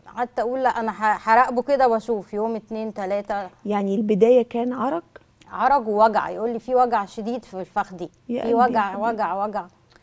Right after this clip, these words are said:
Speaker 2: روح.
Speaker 1: ووقتها كان في ظروف بقى إن هو باباه سافر، وإحنا
Speaker 2: مم.
Speaker 1: كان المفروض نسافر معاه، وحصلت ظروف ما سافرناش، فقعدت
Speaker 2: مم.
Speaker 1: أقول: "هل هو بيلفت الانتباه؟
Speaker 2: مم.
Speaker 1: هل هو بيعمل حاجة؟"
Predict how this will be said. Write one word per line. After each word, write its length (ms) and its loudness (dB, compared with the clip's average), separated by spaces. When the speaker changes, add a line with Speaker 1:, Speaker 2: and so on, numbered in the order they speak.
Speaker 2:
روح. 140 -10
Speaker 1:
ووقتها 720 2
كان 200 0
في 200 -4
ظروف 240 -2
بقى 180 2
إن 120 0
هو 140 4
باباه 260 4
سافر، 400 0
وإحنا 240 -6
Speaker 2:
مم. 60 -6
Speaker 1:
كان 80 -4
المفروض 320 -6
نسافر 380 -6
معاه، 360 -4
وحصلت 400 -8
ظروف 220 -8
ما 60 -8
سافرناش، 600 -10
فقعدت 300 -8
Speaker 2:
مم. 60 -4
Speaker 1:
أقول: 160 -4
"هل 180 2
هو 120 2
بيلفت 360 -2
الانتباه؟ 480 -2
Speaker 2:
مم. 380 -2
Speaker 1:
هل 120 2
هو 280 2
بيعمل 400 -4
حاجة؟" 340 -4